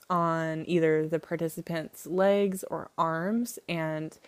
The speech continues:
during rem sleep, they would then inflate the pressure cuff. And then after a little bit of time, they would then wake the dream participant up and ask them about their dreams.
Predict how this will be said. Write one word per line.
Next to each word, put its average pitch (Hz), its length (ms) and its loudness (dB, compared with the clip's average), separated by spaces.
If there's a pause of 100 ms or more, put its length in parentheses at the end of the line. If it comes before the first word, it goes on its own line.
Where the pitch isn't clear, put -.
(260)
during 175 320 4
rem 160 260 0
sleep, 202 640 0
they 165 220 4
would 156 240 4
then 156 240 0
inflate 156 840 -2
the 151 320 2
pressure 170 400 -6
cuff. 208 560 -2 (1120)
And 196 160 0
then 165 300 2
after 175 560 4
a 165 80 2
little 165 240 2
bit 156 340 2
of 160 100 -12
time, 156 380 -2
they 151 140 2
would 151 320 0
then 151 280 -2
wake 151 460 -2
the 160 340 0
dream 165 280 0
participant 170 640 -4
up 180 400 2
and 156 480 -2 (360)
ask 151 360 4
them 151 360 -2
about 143 320 0
their 151 140 0
dreams. 165 720 -6